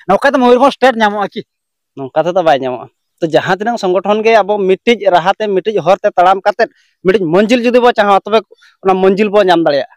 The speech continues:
Speaker 2: ᱡᱟᱦᱟᱸ ᱟᱵᱚ ᱴᱟᱨᱜᱮᱴ ᱢᱮᱱᱟᱜᱼᱟ, ᱢᱚᱠᱥᱚᱫ ᱢᱮᱱᱟᱜᱼᱟ, ᱞᱚᱠᱠᱷᱚ ᱢᱮᱱᱟᱜᱼᱟ, ᱮᱠ ᱡᱮ ᱟᱵᱚ ᱨᱟᱡᱽᱡᱚ ᱵᱚ ᱦᱟᱛᱟᱣᱟ, ᱛᱚ ᱱᱤᱦᱟᱹᱛ ᱦᱩᱭᱩᱜᱼᱟ ᱡᱩᱫᱤ ᱢᱤᱫᱴᱤᱡ ᱨᱟᱥᱛᱟ ᱛᱮᱵᱚ ᱛᱟᱲᱟᱢᱟ᱾ ᱟᱨ ᱡᱩᱫᱤ ᱟᱹᱵᱤᱱ ᱦᱟᱱᱛᱮ ᱵᱤᱱ ᱫᱚᱱᱟ, ᱟᱹᱞᱤᱧ ᱦᱟᱱᱛᱮ ᱞᱤᱧ ᱫᱚᱱᱟ, ᱱᱩᱭ ᱱᱚᱝᱠᱟ ᱛᱮ ᱫᱚᱱᱮᱜᱼᱟᱭ, ᱛᱚ ᱱᱚᱝᱠᱟ ᱛᱮ ᱛᱤᱥ ᱨᱮᱦᱚᱸ ᱵᱟᱝ ᱥᱚᱢᱵᱷᱚᱵᱚᱜᱼᱟ᱾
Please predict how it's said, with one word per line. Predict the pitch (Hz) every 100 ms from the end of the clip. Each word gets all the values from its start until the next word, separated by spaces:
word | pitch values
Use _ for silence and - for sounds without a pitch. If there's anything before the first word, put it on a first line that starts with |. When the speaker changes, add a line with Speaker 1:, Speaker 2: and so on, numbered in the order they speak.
| _ _ _ _ _
Speaker 2:
ᱡᱟᱦᱟᱸ | 160 208 247
ᱟᱵᱚ | 262
ᱴᱟᱨᱜᱮᱴ | - 190 175 190 247
ᱢᱮᱱᱟᱜᱼᱟ, | 262 262 277
ᱢᱚᱠᱥᱚᱫ | 254 220 - 254
ᱢᱮᱱᱟᱜᱼᱟ, | 262 277
ᱞᱚᱠᱠᱷᱚ | 233 202 254
ᱢᱮᱱᱟᱜᱼᱟ, | 262 269 226
ᱮᱠ | 247 180 _
ᱡᱮ | 156
ᱟᱵᱚ | 226 208
ᱨᱟᱡᱽᱡᱚ | 214 170 156
ᱵᱚ | 202
ᱦᱟᱛᱟᱣᱟ, | 190 - 156 - _ _ _ -
ᱛᱚ |
ᱱᱤᱦᱟᱹᱛ | 170 196 262
ᱦᱩᱭᱩᱜᱼᱟ | 269 226 202 175
ᱡᱩᱫᱤ | 180 185
ᱢᱤᱫᱴᱤᱡ | 190 214
ᱨᱟᱥᱛᱟ | 190 - 175
ᱛᱮᱵᱚ | 160 151
ᱛᱟᱲᱟᱢᱟ᱾ | 139 131 - _
ᱟᱨ | 160 175
ᱡᱩᱫᱤ | 202 240
ᱟᱹᱵᱤᱱ | 208 180 233
ᱦᱟᱱᱛᱮ | 208 202 220
ᱵᱤᱱ | 226
ᱫᱚᱱᱟ, | 220 240
ᱟᱹᱞᱤᱧ | 185 220
ᱦᱟᱱᱛᱮ | 180 196 220
ᱞᱤᱧ | 226
ᱫᱚᱱᱟ, | 226 247 233 _
ᱱᱩᱭ | - 185 226
ᱱᱚᱝᱠᱟ | 226 220
ᱛᱮ | 226 226
ᱫᱚᱱᱮᱜᱼᱟᱭ, | 214 220 214 - _
ᱛᱚ | -
ᱱᱚᱝᱠᱟ | 185 190
ᱛᱮ | 196 208
ᱛᱤᱥ | 190
ᱨᱮᱦᱚᱸ | 196 180
ᱵᱟᱝ | 180 196 _ _
ᱥᱚᱢᱵᱷᱚᱵᱚᱜᱼᱟ᱾ | - 139 135 -